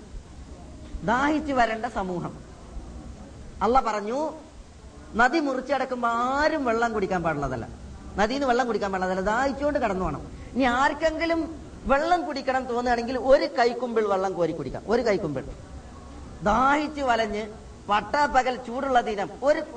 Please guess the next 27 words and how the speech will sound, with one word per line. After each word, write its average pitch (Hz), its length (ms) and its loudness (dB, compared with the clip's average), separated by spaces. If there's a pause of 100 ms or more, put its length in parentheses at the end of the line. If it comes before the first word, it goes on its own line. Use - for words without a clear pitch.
തുള്ളി 247 180 0
വെള്ളം 247 320 4
കോരി 240 180 0
കുടിച്ചിട്ടുണ്ടെങ്കിൽ 226 480 -2
പിന്നെ 233 160 0
എരുമ 233 200 4
കുടിക്കും 233 280 0
പോലെ 196 140 4
കുടിക്കും 170 260 0
ആളുകൾ. 135 280 0 (1120)
മനസ്സിലായോ? 226 240 2
ഒന്നായിട്ട് 302 320 2
കുടിക്കും, 277 320 -2
കാരണം 262 420 -2
കുറച്ച് 247 240 -4
കിട്ടിയ 285 220 0
അങ്ങനെയാണ്. 269 540 -4 (320)
ഒന്നും 262 240 4
കുടിച്ചിട്ടില്ലെങ്കിൽ 311 500 0
പിന്നെയും 294 560 -6 (600)
ചന്തക്കന്നാളായി 254 580 4
അങ്ങനെ 233 220 0
നടന്നോളും. 190 500 -2 (260)
കുറച്ച് 208 200 0
കിട്ടിയാലോ, 262 340 2 (320)
കിട്ടാൻ 302 280 2
വേണ്ടിയിട്ട് 277 280 -4